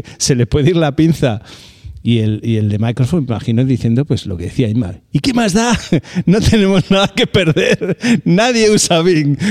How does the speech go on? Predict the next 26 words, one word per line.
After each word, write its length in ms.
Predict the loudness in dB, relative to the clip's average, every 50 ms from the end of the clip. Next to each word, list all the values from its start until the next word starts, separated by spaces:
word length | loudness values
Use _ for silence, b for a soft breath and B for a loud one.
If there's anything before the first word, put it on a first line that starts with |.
| 0 2
no 120 | 2 2
hay 100 | 2 2
ninguna 360 | 2 2 2 2 2 2 2
cuota 320 | 2 0 0 0 2 0 0
de 60 | 0
mercado 360 | 0 0 -2 -2 -4 -4 -2
que 80 | -2 -2
perder, 320 | 0 0 0 0 0 0
vamos 320 | 0 -2 -2 0 0 -2 -2
a 60 | -2
lanzarlo 480 | 0 2 2 2 2 2 2 2 2
y 40 | 2
que 120 | 2 0 2
hablen 240 | 2 2 2 2
de 80 | 2 0
nosotros, 400 | 0 0 0 -2 -2 -2 -4 -4
aunque 180 | -4 -4 -4 -2
sea 180 | -2 -2 -2
mal, 200 | 0 0 -2 0
me 100 | 0 0
lo 80 | 0 0
ha 60 | 0
dicho 240 | -2 -2 -2 -2 0
uno 120 | 0 0
de 100 | 0 0
comunicación". 600 | 0 -2 0 0 0 0 -2 -4 -6 -8 -12 -14